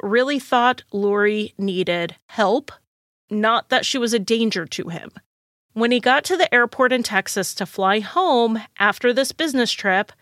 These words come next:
he found out that his return ticket had been canceled by Lori.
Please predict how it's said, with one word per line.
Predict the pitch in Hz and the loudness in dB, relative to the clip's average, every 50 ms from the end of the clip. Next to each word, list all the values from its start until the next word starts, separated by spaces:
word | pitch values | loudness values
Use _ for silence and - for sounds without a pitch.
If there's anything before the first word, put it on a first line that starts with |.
| _ _ _ _ _ _ | _ _ _ _ _ _
he | _ - - 294 | _ -6 -4 -4
found | 320 - 330 320 302 262 | 0 0 0 2 2 2
out | 233 226 - - | 2 2 2 0
that | 240 214 | 0 0
his | 220 190 - | 0 0 -2
return | 190 190 - - - 320 349 330 | -4 -4 -4 0 0 0 0 0
ticket | - - 208 - - 185 190 - - _ _ _ _ _ - | -2 -4 -6 -4 -2 -2 -2 -2 -4 _ _ _ _ _ -8
had | - - 185 175 | -4 -2 -2 -2
been | 170 202 196 190 | 0 -2 -4 -4
canceled | - - 277 294 320 294 - 339 311 311 254 - _ | -2 -2 -2 -2 -2 -2 -4 -4 -4 -4 -8 -6 _
by | 233 220 220 208 | 0 0 0 0
Lori. | 196 196 196 190 190 185 165 - - - - - - | 0 -2 -2 -2 -2 -2 -4 -6 -8 -12 -16 -18 -20